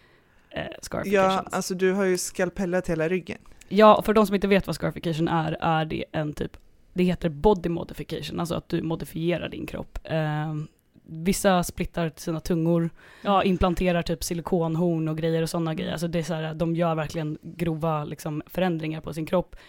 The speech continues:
Speaker 2: Mm.
Speaker 1: Det är ju ett steg längre än tatuering, och jag valde att göra en scarification, vilket är att man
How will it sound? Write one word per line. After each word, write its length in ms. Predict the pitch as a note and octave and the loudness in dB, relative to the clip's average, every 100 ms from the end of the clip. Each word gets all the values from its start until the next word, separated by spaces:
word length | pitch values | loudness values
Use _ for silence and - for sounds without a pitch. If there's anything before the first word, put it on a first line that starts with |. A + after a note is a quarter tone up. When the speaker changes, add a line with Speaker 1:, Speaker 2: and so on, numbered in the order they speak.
| - | -12
Speaker 2:
Mm. 220 | F#3+ F3 - | -10 -10 -6
Speaker 1:
Det 100 | E3+ | -4
är 40 | E3+ | -2
ju 140 | E3 D#3 | -2 -2
ett 80 | |
steg 280 | - E3+ D#3 | -4 -6 -4
längre 340 | E3+ E3 D#3+ D#3+ | -2 0 -2 -4
än 340 | D#3+ D3+ D3 - _ _ - | -6 -6 -8 -12 _ _ -12
tatuering, 520 | D#3+ F3 E3 D#3+ E3 | -8 -4 -4 -4 -4
och 80 | E3 | 0
jag 220 | F3 E3 | 2 2
valde 280 | E3 D#3 D#3+ | 0 -2 -2
att 40 | |
göra 200 | D#3 D#3 | -2 -4
en 60 | D3+ | -4
scarification, 680 | - D#3 E3 F3 D#3+ D3+ | -6 -6 -4 -4 -4 -6
vilket 240 | D#3 - - | -10 -10 -8
är 80 | D#3 | -8
att 80 | |
man 320 | E3+ D#3 D#3 | -4 -4 -6